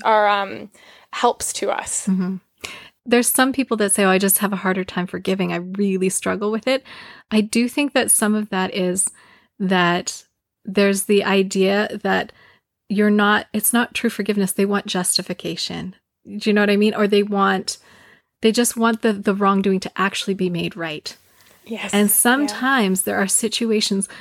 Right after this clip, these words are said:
Speaker 2: when a wrongdoing cannot be put right.
Speaker 1: Yeah.
Speaker 2: Not by the person that wronged you.
Speaker 1: Yeah.
Speaker 2: And so forgiveness, we're borrowing from the justification that Christ did on the cross.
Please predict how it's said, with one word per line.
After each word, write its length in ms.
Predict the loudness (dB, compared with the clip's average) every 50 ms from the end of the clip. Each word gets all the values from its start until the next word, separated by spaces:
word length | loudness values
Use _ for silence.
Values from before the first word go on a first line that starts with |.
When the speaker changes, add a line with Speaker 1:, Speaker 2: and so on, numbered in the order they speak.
| -20 -20 _ _
Speaker 2:
when 180 | 2 4 4
a 80 | 4 2
wrongdoing 580 | 0 0 0 2 2 0 0 0 0 -2 -2 -6 _
cannot 800 | -14 -12 -4 0 4 4 4 4 4 4 2 2 0 -2 -2
be 140 | -4 -4 -4
put 280 | -4 -4 -6 -6 -6 -6
right. 500 | -6 -4 -4 -2 -2 -4 -6 -8 -14 -4 0
Speaker 1:
Yeah. 180 | 0 0 0 -2 -2
Speaker 2:
Not 240 | 2 4 4 4 4
by 120 | 2 0 0
the 80 | 0
person 340 | -2 -2 -2 0 0 2 2
that 220 | 2 2 2 0 -2
wronged 380 | -2 0 0 0 0 0 -2
you. 220 | -4 -6 -6 -8 -4 0
Speaker 1:
Yeah. 220 | 2 2 2 0 -6 -14 -20 -20 -20 -20 _ _ _
Speaker 2:
And 160 | 0 2 2
so 340 | 2 2 2 4 4 4 2
forgiveness, 960 | 0 0 -2 -2 0 2 2 2 2 2 2 2 2 2 0 2 2 0 0 0 -6 -18 _ _ _ _ _ _ _ _ _ _
we're 380 | -2 2 2 2 4 2 -2 -6 _
borrowing 680 | _ 2 4 4 4 4 4 4 2 2 0 -2 -2 -4
from 220 | -6 -2 0 0 2
the 80 | 2 0
justification 1040 | 0 0 0 0 0 0 -2 -2 -4 -4 -4 -6 -2 -2 -2 -2 -2 -4 -4 -4 -4
that 120 | -4 -6
Christ 340 | -6 -4 -4 -2 -2 -2 -2
did 100 | -2 -2
on 100 | -2 -4
the 80 | -4 -6
cross. 640 | -8 -8 -8 -8 -6 -6 -8 -6 -2 -2 -2 -2